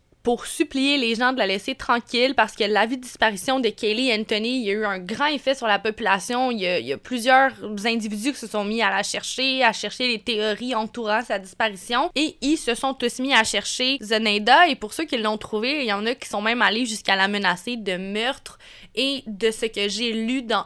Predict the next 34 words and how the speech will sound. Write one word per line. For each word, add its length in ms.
une 180
des 140
sources, 400
elle 80
a 60
même 180
été 240
jusqu'à 320
perdre 340
son 300
emploi. 420
Après 520
avoir 320
réalisé 680
que 300
Zenaida, 720
elle 200
n'était 280
pas 160
du 140
tout 260
au 180
courant 720
de 580
l'existence 540
de 80
Casey 640
et 160
que 120
c'était 220
probablement 800
une 240
fausse 400
piste, 340